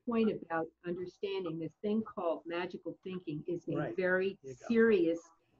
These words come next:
Speaker 1: mental disease that has taken over and had taken over Washington long ago. That's our point. In fact, preceding what Brzezinski did in nineteen seventy-nine, there were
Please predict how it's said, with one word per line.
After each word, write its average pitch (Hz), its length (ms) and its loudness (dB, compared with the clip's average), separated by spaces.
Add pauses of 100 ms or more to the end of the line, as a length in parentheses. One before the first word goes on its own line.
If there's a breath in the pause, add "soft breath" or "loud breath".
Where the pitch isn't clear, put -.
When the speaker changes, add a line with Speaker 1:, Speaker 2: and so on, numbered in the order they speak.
(160)
Speaker 1:
mental 190 440 0
disease 165 640 4 (400)
that 175 140 -2
has - 200 0
taken 226 320 6
over 233 400 12
and 185 240 0
had 254 320 6
taken 247 360 6
over 240 340 8
Washington 202 720 2
long 202 260 2
ago. 220 600 6 (360)
That's 226 380 2
our 185 240 2 (420)
point. 233 280 2 (420)
In 202 160 -4
fact, 214 340 2
preceding 294 800 4
what 214 220 4
Brzezinski 208 580 2
did 247 200 6
in 185 100 2
nineteen 202 440 0
seventy-nine, 208 580 2
there 196 120 4
were 190 160 2